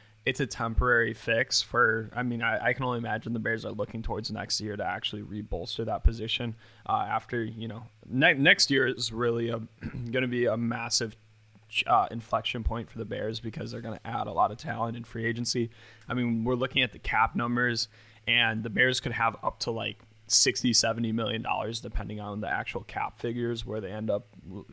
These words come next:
Yeah, things are kinda up in the air because of covid, but they're gonna have a lot of room to work with. Now, they do have some contracts they're gonna have to re-sign, like, uh, you know, Bilal Nichols is coming up. You know, they, they have guys like Allen Robinson who's gonna need a new contract. So that, that, that's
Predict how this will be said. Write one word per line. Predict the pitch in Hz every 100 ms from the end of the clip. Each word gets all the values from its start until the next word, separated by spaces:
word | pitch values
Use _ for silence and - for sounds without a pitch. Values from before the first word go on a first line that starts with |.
| -
Yeah, | 160 - - -
things | 185 180
are |
kinda | 160 147
up | 120 117
in | 120
the | 113
air | 113
because | 110 117 110
of |
covid, | - 107 117 143 - -
but | 127
they're | 135
gonna | 180 165
have | 139
a | 117
lot | 95 98 90
of |
room | 76 78
to | 60
work | 62 - -
with. | - - - -
Now, | 151
they | 151
do | 170
have | 151
some | - 123
contracts | - 113 123 117 117
they're | -
gonna | 113
have | 110 113
to | 104
re-sign, | 110 - 107 98 113 - - -
like, | - 107 - -
uh, | 107 104 95 87 -
you | 113
know, | 92
Bilal | - 113 107 110
Nichols | 110 - 113
is | 110
coming | - 107 107
up. | 104 107 123
You |
know, | 107 101
they, | -
they | 113
have | 113 107
guys | - 107 107
like | 107 101
Allen | 110 107
Robinson | 104 104 117 117 110
who's | 107
gonna | 110 110
need | 110
a |
new | 110 110
contract. | 110 107 113 120 120 - - - -
So | 165
that, | 156 143
that, | 151 156 - -
that's | 131 131 -